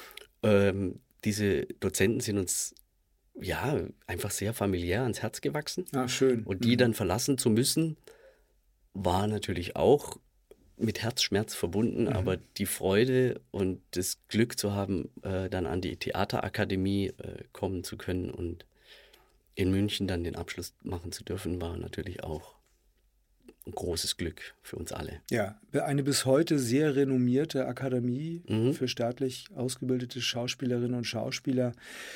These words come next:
Speaker 2: die deutschlandweit, äh, auf den Bühnen und auch im Fernsehen, im Film zu
Speaker 1: Zu
Speaker 2: sehen
Speaker 1: sehen sind,
Speaker 2: sind,
Speaker 1: ja.
Speaker 2: nicht? Also das
Speaker 1: Ja.
Speaker 2: ist einfach eine von den ganz, äh,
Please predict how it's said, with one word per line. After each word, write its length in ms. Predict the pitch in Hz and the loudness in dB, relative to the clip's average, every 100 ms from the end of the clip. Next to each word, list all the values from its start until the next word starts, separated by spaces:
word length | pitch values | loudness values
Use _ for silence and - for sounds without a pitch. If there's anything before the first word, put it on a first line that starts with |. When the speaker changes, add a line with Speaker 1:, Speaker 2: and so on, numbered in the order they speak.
| - - - - - | -14 -14 -16 -16 2
Speaker 2:
die 220 | 143 139 | 6 8
deutschlandweit, 880 | 131 131 127 143 120 120 123 123 - _ _ _ _ _ | 10 10 10 4 6 6 6 2 -6 _ _ _ _ _
äh, 80 | 127 | 0
auf 220 | 127 120 | 2 2
den 180 | - 127 | 2 2
Bühnen 340 | 113 147 156 139 | 4 4 4 4
und 140 | 123 | 6
auch 180 | 123 117 | 4 2
im 80 | 120 | 0
Fernsehen, 520 | - 123 127 123 123 | 2 2 2 2 2
im 100 | 120 | 0
Film 260 | - 135 127 | 0 2 2
zu 160 | - | 2
Speaker 1:
Zu 60 | 123 | 2
Speaker 2:
sehen 100 | 117 | 4
Speaker 1:
sehen 220 | 120 131 | 4 4
sind, 140 | 110 92 | 2 0
Speaker 2:
sind, 140 | 110 | 0
Speaker 1:
ja. 120 | 95 | 0
Speaker 2:
nicht? 180 | 151 - | 0 0
Also 140 | 123 117 | 0 0
das 120 | 113 | -2
Speaker 1:
Ja. 60 | |
Speaker 2:
ist 80 | 117 | -2
einfach 280 | 123 117 120 | -2 -2 -2
eine 240 | 131 123 | 0 0
von 160 | 120 123 | 0 0
den 100 | 120 | 0
ganz, 460 | 117 117 - - | 0 -2 -4 -10
äh, 40 | - | -8